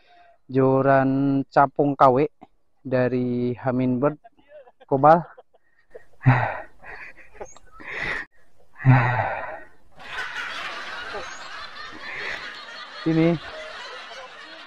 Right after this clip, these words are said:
joran, joran capung K W, saya mau tes buat casting di sini. Buat casting-casting gabus dan hampala, bagaimana sensasi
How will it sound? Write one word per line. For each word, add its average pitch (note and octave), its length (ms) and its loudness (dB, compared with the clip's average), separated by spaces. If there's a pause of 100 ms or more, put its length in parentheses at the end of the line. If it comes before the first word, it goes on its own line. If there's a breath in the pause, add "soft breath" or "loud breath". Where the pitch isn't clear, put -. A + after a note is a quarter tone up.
joran, D3+ 320 4 (640 loud breath)
joran D#3+ 400 8
capung D#3+ 400 8
K D3+ 160 12
W, E3+ 320 10
saya D3 320 8
mau D3 240 4
tes D3+ 240 4
buat C3+ 240 2
casting C3+ 480 0
di B2+ 80 0
sini. C#3 260 -2 (960)
Buat - 160 -6
casting-casting B2 640 -4
gabus A#2+ 320 -2
dan A#2+ 160 -2
hampala, A2+ 560 0
bagaimana A#2+ 480 -2
sensasi C3 720 -2